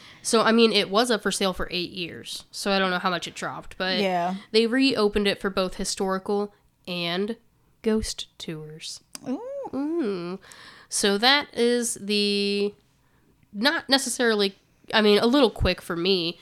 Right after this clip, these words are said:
Speaker 1: quick and dirty history
Speaker 2: <laughs>
Speaker 1: of the McRaven home. You wonder, so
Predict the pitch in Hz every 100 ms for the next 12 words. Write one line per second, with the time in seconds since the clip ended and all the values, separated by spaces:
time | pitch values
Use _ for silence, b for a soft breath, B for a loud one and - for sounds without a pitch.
0 | b b b 240 233 - 196 190 202 170
1 | 165 185 - 226 - - 254 175 180 -
2 | - 214 202 202 196 196 190 190 190 196
3 | 190 190 - B 214 226 226 294 254 226
4 | 202 - 247 240 -